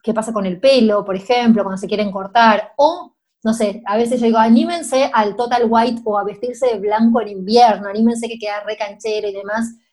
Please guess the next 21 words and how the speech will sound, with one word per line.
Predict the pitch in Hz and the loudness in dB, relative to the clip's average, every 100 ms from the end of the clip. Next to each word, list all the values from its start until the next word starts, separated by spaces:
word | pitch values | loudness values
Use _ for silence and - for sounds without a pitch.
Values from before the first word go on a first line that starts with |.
| _ _ _ | _ _ _
Si | - | 0
una | 269 330 | 4 4
mujer | 294 254 277 | 4 2 2
que | 262 | 4
nunca | 233 294 294 | 6 6 2
se | 247 | 2
viste | 233 226 | 2 2
de | 233 | 2
blanco | 240 247 269 262 | 2 2 -2 -2
se | 240 226 | -2 -2
quiere | - 311 370 | 2 2 2
empezar | 381 226 233 233 | 0 -4 -2 0
a | |
vestir | 226 226 233 226 | 0 -2 -4 -2
toda | 220 | -2
de | 208 | 0
blanco, | 208 220 190 185 190 - _ | 2 2 2 -6 -8 -10 _
¿qué | 330 | 2
va | 359 | 2
a | 349 | 2
pasar? | 240 226 180 160 | -2 -2 -8 -8